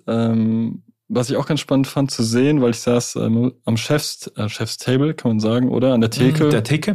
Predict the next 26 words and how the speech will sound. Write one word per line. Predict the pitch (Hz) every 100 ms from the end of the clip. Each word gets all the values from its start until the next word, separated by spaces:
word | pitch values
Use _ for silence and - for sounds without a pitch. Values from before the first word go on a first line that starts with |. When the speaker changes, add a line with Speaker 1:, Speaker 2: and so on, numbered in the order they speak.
| 202
Speaker 1:
An | -
der | 113
Speaker 2:
genau, | 113
Speaker 1:
Theke | 131 156
quasi, | 139 127 123 123
also | 110
ich | 113
Speaker 2:
Küchentheke, |
Speaker 1:
konnte | 113 120
Speaker 2:
ja. | 120
Speaker 1:
direkt | 123
in |
die | 113
Küche | - 151
gucken. | 147 156 147 - - - - - _
Und | - 120
was | 120
mir | 135 117
auch | 147 - -
aufgefallen | 135 139 - - - 131 131
ist, | 131 - -
die, | 120 113 113
äh, | 117 110 107 107 110 113 _ _ _ _ _
die | 123
gute | 120 131
Stimmung | - - 131 165 180